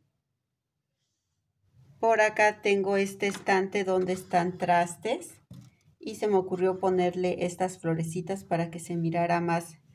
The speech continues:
mexicano. Y esa área de un florerito y un cuadrito. Entonces, entonces, finalmente, así queda nuestra cocina mexicana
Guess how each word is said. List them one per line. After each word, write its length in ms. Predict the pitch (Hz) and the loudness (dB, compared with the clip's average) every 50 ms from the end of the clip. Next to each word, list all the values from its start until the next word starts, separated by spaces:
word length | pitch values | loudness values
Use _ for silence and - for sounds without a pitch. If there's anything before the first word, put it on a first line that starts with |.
| _ _ _ _ _ _ - | _ _ _ _ _ _ -2
mexicano. 840 | 185 170 - 175 165 - 180 175 180 175 180 214 262 381 - - _ _ _ _ _ _ _ _ _ _ _ _ _ _ _ _ _ _ _ - - - - _ _ _ _ _ _ _ _ _ _ _ _ _ _ _ - | -2 -2 -2 -4 -6 -2 0 0 0 0 0 0 -2 -2 -6 -8 _ _ _ _ _ _ _ _ _ _ _ _ _ _ _ _ _ _ _ -20 -20 -20 -20 _ _ _ _ _ _ _ _ _ _ _ _ _ _ _ -12
Y 400 | 214 214 220 226 226 226 - - - | -10 -10 -10 -10 -12 -12 -14 -14 -12
esa 640 | - - 185 185 185 185 - - 196 190 180 175 175 | -6 -4 -2 -2 -2 -2 0 2 4 6 6 6 4
área 480 | 175 185 190 196 214 240 - - _ _ _ _ _ _ _ _ _ _ _ _ _ | 4 2 0 0 -2 -4 -6 -16 _ _ _ _ _ _ _ _ _ _ _ _ _
de 80 | 175 170 | -4 -2
un 120 | 165 165 | -2 -2
florerito 720 | 165 190 185 175 165 160 165 160 - - - - - 220 214 | 0 0 0 2 2 0 0 -2 -6 -10 -10 -6 -4 -4 -2
y 80 | 208 196 | 0 -2
un 80 | 190 | -2
cuadrito. 580 | 185 180 175 165 165 160 165 165 160 160 - - _ _ _ _ _ _ _ _ _ _ _ _ _ _ _ _ _ _ _ _ _ _ _ _ - | 0 0 0 0 0 0 -2 -2 -4 -10 -16 -18 _ _ _ _ _ _ _ _ _ _ _ _ _ _ _ _ _ _ _ _ _ _ _ _ -2
Entonces, 960 | 190 190 185 180 - 190 190 190 185 185 - 208 214 247 285 - - - _ _ _ _ _ _ | -2 0 0 -2 -2 0 0 0 0 -2 -4 -6 -6 -6 -6 -10 -14 -20 _ _ _ _ _ _
entonces, 880 | - 202 202 185 190 - 196 196 196 196 196 - 233 233 247 247 - - | -8 -8 -6 -6 -6 -6 -4 -4 -4 -4 -6 -6 -4 -4 -4 -6 -8 -8
finalmente, 880 | - 196 185 190 185 185 190 190 190 190 196 196 190 - 208 220 254 - - | -6 -2 0 2 2 2 0 0 -2 -2 -4 -4 -6 -4 -4 -2 -2 -2 -4
así 360 | 180 175 - - - 190 190 | -6 -6 -6 -8 -14 -14 -10
queda 540 | - 208 202 196 202 208 208 202 196 196 - - | -6 -4 -2 -2 0 0 0 -2 -4 -6 -10 -10
nuestra 560 | 196 196 202 208 202 208 - 214 214 214 214 | -6 -6 -6 -6 -6 -6 -2 0 0 0 0
cocina 480 | 190 185 - - - 185 180 180 175 | -4 -8 -8 -8 -8 -6 -6 -6 -6
mexicana 920 | 180 175 170 165 - - 165 - - 180 180 180 185 196 202 240 254 - | -6 -6 -8 -8 -12 -16 -12 -6 -4 -4 -2 -2 -2 -4 -4 -4 -6 -8